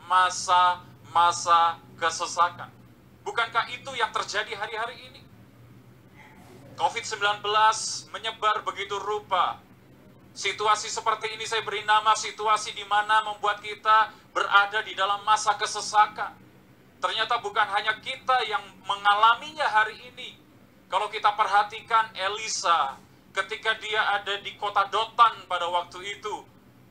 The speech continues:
diketahui oleh pasukan tentara Aram. Dan lalu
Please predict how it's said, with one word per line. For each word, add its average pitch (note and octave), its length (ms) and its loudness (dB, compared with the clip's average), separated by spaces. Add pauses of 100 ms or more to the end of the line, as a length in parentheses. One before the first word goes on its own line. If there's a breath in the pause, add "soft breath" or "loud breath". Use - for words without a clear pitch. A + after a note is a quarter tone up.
(220)
diketahui A3 640 2
oleh G#3 80 -4
pasukan G3+ 560 -2
tentara G3 560 2
Aram. G#3+ 320 2 (800)
Dan F3+ 160 -2
lalu G#3+ 240 4